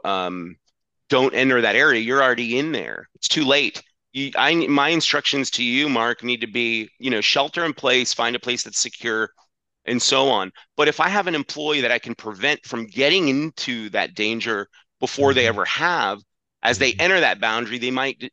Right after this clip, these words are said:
Speaker 1: receive one distinct message that's totally different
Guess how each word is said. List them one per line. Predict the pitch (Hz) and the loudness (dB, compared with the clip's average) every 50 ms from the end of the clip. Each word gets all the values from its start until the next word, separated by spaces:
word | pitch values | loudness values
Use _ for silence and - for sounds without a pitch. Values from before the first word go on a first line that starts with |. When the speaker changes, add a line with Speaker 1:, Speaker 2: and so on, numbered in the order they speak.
| _ - | _ -10
Speaker 1:
receive | 123 - - - 127 123 117 104 | -6 -4 -2 0 0 0 -2 -2
one | 104 110 117 120 127 123 | -2 0 0 2 2 0
distinct | 123 - - - 123 117 - - | -2 -2 -2 -2 -2 -4 -4 -4
message | 117 110 107 - - 120 104 - - - _ _ _ _ - | -6 -4 -4 -4 -6 -6 -6 -8 -10 -12 _ _ _ _ -10
that's | - - - | -8 -6 -4
totally | - 165 185 185 185 190 180 | -2 0 2 4 4 2 2
different | 123 143 156 - - 123 113 110 - - - | 2 2 0 2 2 0 0 0 -2 -6 -12